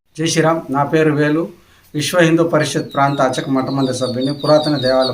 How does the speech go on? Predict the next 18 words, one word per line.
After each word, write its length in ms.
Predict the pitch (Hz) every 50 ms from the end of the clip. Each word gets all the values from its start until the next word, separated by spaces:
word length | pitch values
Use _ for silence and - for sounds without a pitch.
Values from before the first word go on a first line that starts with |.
| - 135
పరిరక్షణ 340 | 131 147 139 139 - 135
సమితి 340 | 123 - - 127 120 117 131
ట్రస్ట్ 320 | - - 131 123 123 - 131
సభ్యుని. 640 | 120 - 127 120 120 117 131 127 123 120 156 175 - - - - - - - _ - - - - _ - _ _ _ _ _ _ _ _ _ _ _ _ - - - - - - - - - - -
నేను 260 | 160 160 165 165 170
ఎన్నడూ 420 | 170 165 156 160 170 175 175 170 175
లేని, 800 | 170 170 165 156 147 147 151 151 160 156 147 139 135 139 139 143
ఎప్పుడు 260 | 143 - 190 190 190
ఈ 280 | 185 170 160 160 165 160 - - -
వినని 760 | 143 143 151 156 170 175 170 165 160 151 139 135 127 117 120 - - _ _ _ _ _ _ _ _ _ _ _ _ _ _
ఒక 140 | 131 123 -
విషయం, 520 | 147 143 135 143 151 156 156 170 185 175 - -
మన 280 | 156 131 135 139 135 131 - 151
చిత్తూరు 360 | 156 - - 180 175 175 170
ఐరాల 440 | 160 151 156 156 165 165 160 160 156 147 147
మండలంలో 760 | 143 143 143 143 143 147 143 143 143 139 135 135 139 151 151
ఒక 480 | 147 139 135 135 131 - 139 127 110 110
గ్రామంలో 800 | 120 135 135 147 151 151 151 147 147 147 135 127 120 117 127